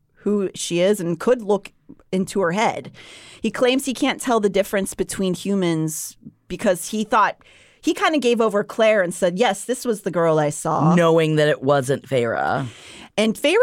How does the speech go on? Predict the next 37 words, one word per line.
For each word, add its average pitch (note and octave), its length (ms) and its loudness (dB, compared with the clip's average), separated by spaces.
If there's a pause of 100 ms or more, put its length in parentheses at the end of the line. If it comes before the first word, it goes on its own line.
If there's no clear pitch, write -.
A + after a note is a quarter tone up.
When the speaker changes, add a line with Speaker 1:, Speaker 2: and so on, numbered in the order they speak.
Speaker 1:
knows A#4 200 0
this F#4 180 -4
is D4 100 -2
a A#3+ 60 2
lie, G#3+ 320 4
but G3 120 -2
he F#3 100 -12
doesn't A3+ 320 0
give A#3 160 -2
it A3+ 100 2
up. F#3 360 -2 (100)
Um, E3+ 300 0
she B3 200 -2
assumes D4 380 0
it's - 100 -12
some B3 240 0
form G3+ 220 -2
of F#3+ 120 -4
twelve F3+ 340 2
G F#3 240 -8 (100)
D F#3 200 -4
chess E3 340 -2
he's G#3 160 -6
playing G3 400 0
or F#3+ 80 -2
something. G#3+ 460 -4 (540)
But G#3 220 2
so A3 140 0
Feyre D4+ 340 2
won't D#4 180 0
speak, C#4+ 480 -2
and G#3+ 140 2
then G#3 280 0 (140)
Amarantha A#3+ 460 0
drags F#3 420 0
forth F#3+ 360 0
Lucien - 560 -6